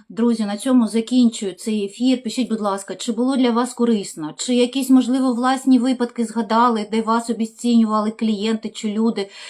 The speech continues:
чи рідні, коли ти приходиш з пирогом, а тобі кажуть: «О, що це ти таке принесла, напекла, воно ж не смачне», чи ще щось. Ви знаєте, це було в кожного з нас, але насправді, коли ми дуже свідомо до цього ставимося і розуміємо, що дуже часто ми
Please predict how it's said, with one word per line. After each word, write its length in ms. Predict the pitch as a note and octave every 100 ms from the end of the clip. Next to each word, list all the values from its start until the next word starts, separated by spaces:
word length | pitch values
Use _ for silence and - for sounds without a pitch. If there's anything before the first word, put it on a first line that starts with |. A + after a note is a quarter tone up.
| -
чи 220 | - B3 A3+
рідні, 420 | B3 C4 A3+ A3
коли 220 | A3+ A3+
ти 120 | A3+
приходиш 480 | A3+ A#3 B3 A3+ A3+
з 40 |
пирогом, 560 | - A3+ G#3+ B3 C#4 C4 - - -
а 80 |
тобі 240 | F#3+ A#3 A#3+
кажуть: 360 | A#3 G#3+ G3+ -
«О, 240 | G#3 F3+ D#3
що 180 | G#3+
це 140 | G#3 -
ти 100 | -
таке 240 | G3 F#3+
принесла, 580 | - F#3 F3 E3 E3+ F3
напекла, 540 | F3+ F3 F3+ F3 D#3
воно 220 | D#3 F#3 F3+
ж 120 | G#3
не 60 |
смачне», 560 | E3+ F#3+ F3+ - E3 E3
чи 140 | - G#3+
ще 220 | A3+ F#3+
щось. 280 | - D#3+ - - - - -
Ви 100 | G#3+
знаєте, 340 | C#4+ D4 A#3+
це 140 | B3+
було 260 | B3 C4+ D4+
в 100 | -
кожного 520 | C#4+ D4 A3+ G3+ G3
з 80 | A#3
нас, 340 | B3 E4+ - - - -
але 220 | G3 G#3
насправді, 580 | A3 - C4+ D4+ A#3 A3+
коли 300 | A3 A#3+ A#3
ми 160 | A3
дуже 240 | A#3+ A#3 A#3
свідомо 460 | A#3 A3 A#3+ G#3+
до 120 | G3
цього 280 | G3 G#3 G3+
ставимося 720 | - B3+ D4 D#4 G#3+ F#3+ F#3+ E3
і 160 | G#3
розуміємо, 640 | A#3 A3 B3 C4 A#3+ G3+ G3+
що 240 | - G3+
дуже 240 | A#3 A3+
часто 440 | A3+ B3 A#3+ - G#3
ми 220 | G#3+